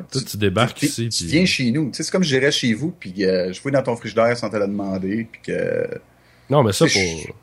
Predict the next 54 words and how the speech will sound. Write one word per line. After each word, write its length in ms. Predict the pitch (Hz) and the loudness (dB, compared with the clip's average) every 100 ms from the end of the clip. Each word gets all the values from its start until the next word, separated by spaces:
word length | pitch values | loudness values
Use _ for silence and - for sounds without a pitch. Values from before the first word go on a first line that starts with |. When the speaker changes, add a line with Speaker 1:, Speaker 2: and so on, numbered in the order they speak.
| _ _ _ _ _ - | _ _ _ _ _ 0
Speaker 1:
pour 100 | 107 | 4
l'adaptation, 880 | 117 139 - 135 110 - 131 147 120 | 6 4 6 4 4 2 0 2 2
euh, 460 | 98 95 90 90 69 78 | 2 2 2 0 -4 -8
et 220 | 69 101 107 | -4 -2 0
expliquer 380 | 107 - - | -2 -8 -2
aux 120 | 139 104 | 2 2
gens 200 | 110 120 | 0 -2
c'est 160 | 92 | -4
comment 220 | - 98 107 | -4 -4 -2
ça 140 | 90 | -4
fonctionne 420 | 92 85 107 101 | -8 -8 -4 -4
ici, 380 | 90 - 117 127 | -4 -6 -10 -10
ça, 180 | - 110 | -8 -8
je 60 | - | -8
suis, 380 | 87 87 80 78 | -8 -8 -8 -10
je 60 | |
suis 160 | - 90 | -12 -8
vraiment 220 | 92 104 | -2 0
d'accord 400 | 101 85 104 101 | 0 -2 -2 -2
avec 180 | 85 85 | -2 -6
ça. 140 | - 147 - | -10 -12 -2
Speaker 2:
Ouais. 160 | 87 87 - _ _ _ - | 2 2 0 _ _ _ -6
Speaker 1:
Mais 540 | 92 90 87 87 85 85 | -2 0 0 0 -2 0
reste 220 | 113 - | -2 0
que 60 | 95 | -6
je 80 | - | -4
trouve 200 | 117 117 | -6 -2
qu'on 340 | 95 85 87 | -4 -2 -2
est 380 | 90 90 87 78 - _ - | -2 -4 -4 -8 -14 _ -8
peut-être 360 | 110 117 113 | -4 -2 -2
fermé, 400 | - 101 92 113 | -2 -6 -4 -2
mais 120 | 139 101 | -2 0
comme 160 | 113 | 0
tu 140 | 107 107 | -2 -6
dis, 200 | 123 147 | -4 -4
c'est, 460 | - 101 95 92 | -4 -2 -2 -2
je 100 | 95 | -2
sais 140 | 98 147 | -2 0
pas, 160 | 170 | 0
tu 60 | - | 0
sais, 60 | |
j'essaie 200 | 131 123 | -2 0
de 40 | 165 | 0
voir 200 | 117 151 | 2 2
s'il 160 | - 98 | 0 -2
y 20 | |
a 40 | |
vraiment 160 | 101 120 | 2 2
un 80 | 98 | 2
lien 280 | 92 113 | 2 2
avec 220 | 92 87 92 | 0 -4 -6
la 80 | |
région, 580 | 87 92 87 85 95 95 | -8 -6 -6 -4 -4 -4
là. 80 | 87 | -8